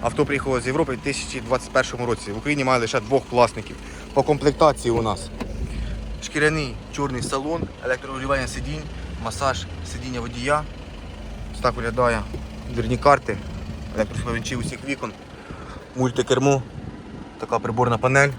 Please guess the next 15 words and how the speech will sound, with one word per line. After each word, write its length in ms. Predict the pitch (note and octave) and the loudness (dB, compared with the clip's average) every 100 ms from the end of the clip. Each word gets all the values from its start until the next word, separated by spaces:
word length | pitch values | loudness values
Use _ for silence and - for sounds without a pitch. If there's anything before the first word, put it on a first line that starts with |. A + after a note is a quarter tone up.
| - - | -10 -10
штатна 340 | - B2+ A#2 A2+ | 4 6 6 0
мультимедіа, 540 | A2 A#2 C3 C3+ A#2 | -2 -2 0 2 0
є 120 | G#2+ | -2
CarPlay, 480 | G2+ A2+ - C#3+ C#3 C3 - - - - - - | -2 -4 2 4 4 0 -12 -12 -12 -14 -14 -4
трьохзонний 420 | - A2 C3 B2 | -2 0 0 0
клімат-контроль, 640 | A2+ A#2+ A2 B2 A#2+ D3+ | 0 -2 -2 -4 -2 -2
підігріви 420 | C#3+ A2+ A2+ B2 A#2+ | -2 -2 -2 0 2
передніх 320 | B2 A#2 A2 | 2 0 0
сидінь, 400 | B2 B2 D3+ D3 - - - - - - - | -4 -2 -4 -4 -10 -14 -14 -12 -12 -12 -12
система 360 | - A2+ C#3 B2 | -10 0 2 2
старт-стоп, 420 | - A#2 - D#3 - | 2 -2 0 -4 2
запуск 300 | A#2+ G#2+ F#2+ - - - - - | 4 4 0 -8 -12 -12 -12 -6
двигуна 340 | A#2+ A#2+ C3 A#2+ | 0 4 8 6
з 100 | - | 6
кнопки. 440 | D3+ D#3 - A#2 | 4 4 2 -6